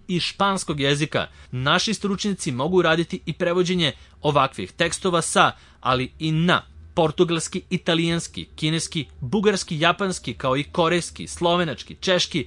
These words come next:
hrvatski, pa i bosanski, turski, slovački i još mnogo jezika sveta.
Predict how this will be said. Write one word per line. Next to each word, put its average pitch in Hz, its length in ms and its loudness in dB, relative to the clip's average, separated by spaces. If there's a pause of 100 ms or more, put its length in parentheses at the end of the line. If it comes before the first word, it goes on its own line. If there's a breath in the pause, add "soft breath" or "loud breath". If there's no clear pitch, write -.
hrvatski, 196 500 -2
pa 202 140 -4
i 196 80 0
bosanski, 151 720 0
turski, 185 680 -2
slovački 170 720 0 (180)
i 220 60 -4
još 214 240 2
mnogo 190 360 2
jezika 117 400 0
sveta. - 440 0